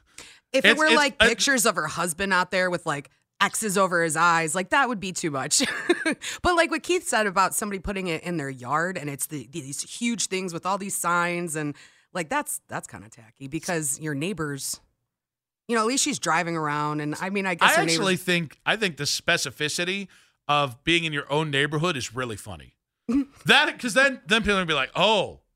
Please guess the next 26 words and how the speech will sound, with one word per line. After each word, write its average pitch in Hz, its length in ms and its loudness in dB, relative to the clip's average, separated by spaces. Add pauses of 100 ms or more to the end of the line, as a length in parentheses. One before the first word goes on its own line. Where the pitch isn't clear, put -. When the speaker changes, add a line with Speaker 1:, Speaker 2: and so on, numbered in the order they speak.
Speaker 2:
Doug? 185 420 2 (720)
Oh, 196 140 6
wow, 147 560 2
Speaker 1:
Okay. - 20 -4
Speaker 2:
Doug's 196 300 4
out?" 254 320 6
Speaker 1:
They're 202 80 2
gonna 190 140 2
want 156 120 0
the 147 60 -12
gossip. 139 460 -2
Speaker 2:
Yeah, 185 100 2
well, 247 280 2
no, 311 200 4
but 202 200 -6
the 254 80 -2
point 240 300 2
is, 202 340 4
like, 185 260 2
there's 262 260 2
no 294 140 4
running 220 320 2
from 131 260 -2
it. 92 120 -10
You're 240 240 2
letting, 247 360 2